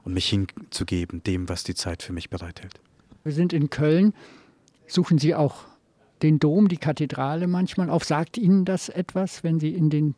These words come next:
Speaker 2: Dom gehen?
Speaker 1: Immer wenn ich auf Lesereise bin und vor allem mit meinem ersten Roman war ich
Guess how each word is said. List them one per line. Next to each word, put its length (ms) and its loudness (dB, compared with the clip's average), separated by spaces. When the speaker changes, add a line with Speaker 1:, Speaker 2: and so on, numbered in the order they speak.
Speaker 2:
Dom 320 2
gehen? 360 0
Speaker 1:
Immer 200 2
wenn 100 0
ich 140 -4
auf 100 -6
Lesereise 580 0
bin 280 -4
und 200 -8
vor 240 -4
allem 100 -4
mit 120 -4
meinem 160 -2
ersten 340 -4
Roman 440 -4
war 160 -4
ich 260 -12